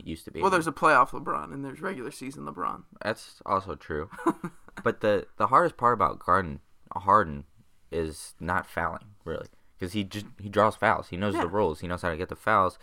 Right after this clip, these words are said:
Speaker 1: And he's kinda like Joey Votto in baseball. He's gonna get the benefit of the doubt most of the time. Because he's
Speaker 2: We'll get to the Reds later.
Speaker 1: Yeah.
Speaker 2: <laughs>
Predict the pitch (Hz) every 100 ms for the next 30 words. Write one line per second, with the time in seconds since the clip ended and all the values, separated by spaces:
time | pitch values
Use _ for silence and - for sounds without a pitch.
0 | - - - 92 90 104 101 131 113 95
1 | 95 92 113 107 90 95 107 - 78 82
2 | 101 98 - 73 82 80 85 82 78 80
3 | 78 - - 87 90 - - - - 85
4 | 80 - - 80 - - - - _ _
5 | - 87 87 78 - - - - 90 95
6 | 95 80 156 - 156 147 143 135 131 107
7 | - - 110 - -